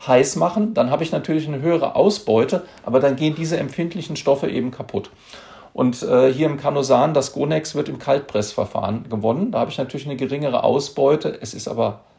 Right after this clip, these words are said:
wesentlich effizienter. Und das, äh,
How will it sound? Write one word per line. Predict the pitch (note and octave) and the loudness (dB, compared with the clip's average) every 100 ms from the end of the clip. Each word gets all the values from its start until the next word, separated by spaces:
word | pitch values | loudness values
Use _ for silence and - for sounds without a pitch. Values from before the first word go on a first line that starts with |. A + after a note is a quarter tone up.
| _ _ _ _ _ - | _ _ _ _ _ -4
wesentlich | A#2 C#3 C#3+ B2+ - | -2 0 -2 -4 -6
effizienter. | A#2+ A#2+ - G#2+ G#2+ - F#2 - _ - - - - - _ _ | -6 -6 -2 0 0 0 -6 -8 _ -20 -18 -18 -20 -20 _ _
Und | C3 C3 C#3+ C#3 - _ _ _ _ _ _ _ _ _ - - | 6 6 4 -6 -12 _ _ _ _ _ _ _ _ _ -14 -10
das, | - C3 D3+ - - | 2 4 4 2 0
äh, | - D3 C#3+ | 6 8 8